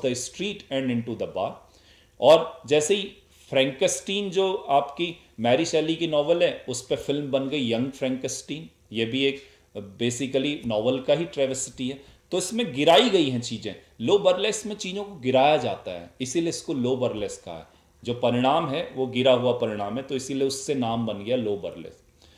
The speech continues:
अब लो बर्लेस्क में बिल्कुल लास्ट चीज़ में आऊँगा। लास्ट चीज़ एक,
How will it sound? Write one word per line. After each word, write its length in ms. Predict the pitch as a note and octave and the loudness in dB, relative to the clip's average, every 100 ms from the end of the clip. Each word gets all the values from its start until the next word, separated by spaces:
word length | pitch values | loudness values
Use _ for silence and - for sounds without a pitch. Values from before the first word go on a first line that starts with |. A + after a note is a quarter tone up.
| - - - | -20 -6 -2
अब 100 | C#3+ | 4
लो 180 | F#3 G#3+ | 6 8
बर्लेस्क 480 | F#3 F3+ F#3 - | 6 4 0 -2
में 180 | G3+ G3+ | -6 -4
बिल्कुल 340 | F3 F3 F#3+ C#3 | -2 -2 0 4
लास्ट 360 | C3+ D#3+ - | 4 2 -2
चीज़ 200 | D#3+ D3 | -8 -4
में 100 | D3+ | -2
आऊँगा। 480 | A2 G#2 G#2+ G3+ - - - - - | -2 -2 -6 -10 -12 -20 -20 -20 0
लास्ट 340 | B2 G3+ - | 4 4 2
चीज़ 200 | G3+ G#3 | -6 -2
एक, 320 | F#3+ F#3+ - | -2 -4 -10